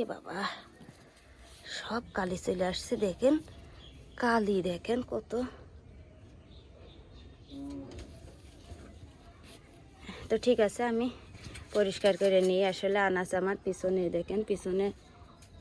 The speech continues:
হুম, দেখেন ঝাড়ু নিয়ে খেলা করছে। আর আমি ঝটপট এটা পরিষ্কার করে নিই, তারপরে আবার ফিরে আসছি। সালাগুলো এই যে ওখানে রেখে দিছি, ধুয়ে ফেলবো, কলপাড়তে ধুয়ে রোদে দেব।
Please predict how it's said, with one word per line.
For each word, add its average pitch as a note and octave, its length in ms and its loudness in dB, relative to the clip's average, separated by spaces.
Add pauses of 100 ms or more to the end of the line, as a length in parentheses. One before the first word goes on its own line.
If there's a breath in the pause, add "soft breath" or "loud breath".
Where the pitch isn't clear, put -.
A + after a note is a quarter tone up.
(200)
হুম, C#4 180 -4 (120)
দেখেন G3 220 2 (120)
ঝাড়ু F#3+ 240 2 (100)
নিয়ে F#3 180 4 (180)
খেলা F3+ 300 -2
করছে। F#3 340 -4 (880)
আর - 160 -6
আমি F3+ 140 -2 (100)
ঝটপট F#3 380 -4 (100)
এটা F3+ 140 -4 (100)
পরিষ্কার F3 440 -2
করে E3+ 180 0 (100)
নিই, G3 120 -4 (600)
তারপরে F3 420 -4
আবার E3+ 220 -4
ফিরে F3 280 -2
আসছি। - 240 -8 (1000 loud breath)
সালাগুলো F3+ 520 2
এই F3+ 80 2
যে G3 100 2
ওখানে F#3+ 220 0 (100)
রেখে F#3 260 -2
দিছি, F#3+ 260 0 (280)
ধুয়ে F#3 260 0
ফেলবো, E3+ 260 -4 (100)
কলপাড়তে E3+ 460 -4 (100)
ধুয়ে F#3 240 -2
রোদে F3 300 -2
দেব। D#3+ 140 -4